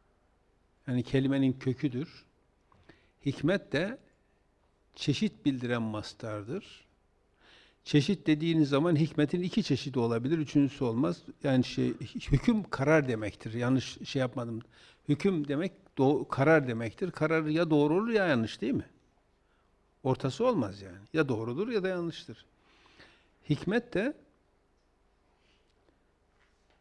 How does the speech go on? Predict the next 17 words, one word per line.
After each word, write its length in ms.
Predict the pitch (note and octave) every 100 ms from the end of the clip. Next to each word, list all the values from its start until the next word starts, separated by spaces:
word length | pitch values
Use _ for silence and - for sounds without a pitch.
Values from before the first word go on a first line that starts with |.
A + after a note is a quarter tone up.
| _ _ _ -
çeşit 420 | D3 C#3+ A#3+ -
bildiren 360 | D3 B2+ B2 A#2+
mastardır 600 | A#2 - - A#2 A2 A#2+
Arap 280 | B2 B2
dili 140 | C#3 C#3+
açısından. 600 | C3+ - D#2+ D#2 - A2+ _ _ _ _ _ _ _ _ _ _ _ _ _ _ _ _ - _ _ _ -
Hikmetin 640 | C3+ E3 F3 F3 E3+ B2 -
kullanıldığı 960 | - C#3+ D3+ D3+ D3 D3 C#3+ B2+ - - _ - -
alanlar 480 | - C3+ D3+ D#3 D3+
itibariyle 720 | C3+ B2+ - C3+ C3 C3 B2+
yanlış 440 | B2 B2 D3 D#3 -
karar 460 | - C3+ C3+ B2 D3+
anlamını 420 | D3 C3 C3 C3 B2+
olma 240 | B2+ C3
ihtimali 480 | B2+ - C3+ C3+ F3
var 160 | A#3+
mı? 120 | G2